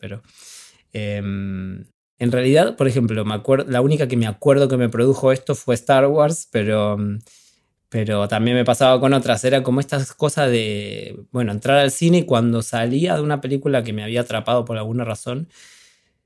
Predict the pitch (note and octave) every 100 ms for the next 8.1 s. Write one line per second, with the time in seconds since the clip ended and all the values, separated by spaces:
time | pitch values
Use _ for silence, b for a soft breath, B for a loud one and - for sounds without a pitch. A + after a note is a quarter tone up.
0 | _ _ _ A#2+ C3+ E3 E3 - D#3 C#3
1 | B2+ A2+ - C3 C#3+ C#3+ C3+ C3 - -
2 | C#3 C#3 C#3 B2+ A2+ A#2 B2 - C3+ C3+
3 | B2+ A#2 G#2+ G#2+ G#2+ A#2 C3 B2+ A#2+ A2
4 | G#2+ A#2+ A#2+ A2 A2 A#2 A2 G2+ G2 A2+
5 | B2 B2 B2 D#3 G#3+ D3 A#2+ A2+ A#2+ C3
6 | A#2+ C3 B2+ A2+ - B2 A#2+ B2+ B2 A2
7 | G#2 G#2+ G#2+ A#2+ A#2+ A#2+ C3+ C#3 C#3+ D3+